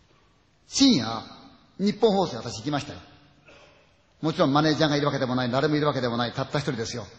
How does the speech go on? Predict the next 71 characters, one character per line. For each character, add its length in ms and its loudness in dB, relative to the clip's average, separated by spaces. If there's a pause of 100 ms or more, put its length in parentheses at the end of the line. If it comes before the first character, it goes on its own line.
(580)
で、 100 0
今 100 -6
日 40 6
は 140 4
こ 120 -2
ん 60 2
な 60 2
話 180 2
と 80 -4
こ 120 -2
ん 20 0
な 80 -2
客 160 -2
流 160 0
そ 140 2
う 40 -6
か 100 0
な 220 4
と 80 -6
思 140 -2
い 40 0
な 120 -2
が 80 -2
ら、 520 -6 (400)
六 280 0
階 180 4
の、 300 0 (520)
要 60 -6
す 80 -8
る 60 -4
に 60 -2
こ 0 -
れ 60 -6
デ 120 6
ス 80 -10
ク 60 -6
が 40 -6
並 160 0
ん 60 -2
で 80 -2
る 40 -2
ん 60 -2
で 100 -10
す 100 -12
よ。 100 -16 (1040)
各 200 -4
番 120 -4
組 140 -4
の 40 -10
デ 80 -10
ス 80 -12
ク 60 -14
が 140 -10
並 80 -8
ん 20 -10
で 80 -12
る。 80 -12 (260)
も 140 2
ち 100 -6
ろ 60 6
ん 60 4
夜 100 0
中 160 2
は 100 -4 (600)
誰 60 -10
も 100 -4
い 40 -2
ま 100 -2
せ 80 0
ん 60 0
よ。 160 -2